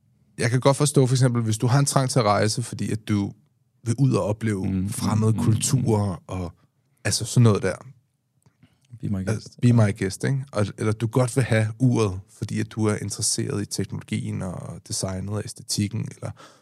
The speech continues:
Speaker 1: du godt vil have bilen, fordi at du bare siden barn har siddet og spillet bilkort og sådan noget. Altså, altså fint, og så har du så, så har du så interesser og præferencer,
Speaker 2: Mm, mm.
Speaker 1: der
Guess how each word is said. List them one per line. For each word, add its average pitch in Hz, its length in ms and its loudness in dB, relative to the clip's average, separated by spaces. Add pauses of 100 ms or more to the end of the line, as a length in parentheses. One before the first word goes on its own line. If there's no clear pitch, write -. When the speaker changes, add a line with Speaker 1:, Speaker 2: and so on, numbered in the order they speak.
(120)
Speaker 1:
du - 60 -20
godt 107 200 2
vil 110 40 4
have 107 80 4
bilen, 120 440 0
fordi 110 240 -4
at 101 180 -4 (1400)
du - 80 -12
bare 107 220 0
siden 110 280 4
barn 104 280 0
har 101 80 -4
siddet 113 140 0
og 107 120 -2
spillet 101 260 2
bilkort 107 500 4
og 90 80 -2
sådan 98 140 -4
noget. 92 180 -6 (260)
Altså, 110 300 -2
altså 113 180 -2
fint, 139 360 2
og 113 80 -2
så 127 100 4
har 127 140 4
du 117 100 0
så, 107 500 2
så - 160 -4
har 123 100 0
du 104 80 -4
så 110 200 0
interesser 104 720 0 (340)
og 117 80 -6
præferencer, 104 760 0
Speaker 2:
Mm, 110 100 4
mm. 98 160 -4
Speaker 1:
der 98 300 0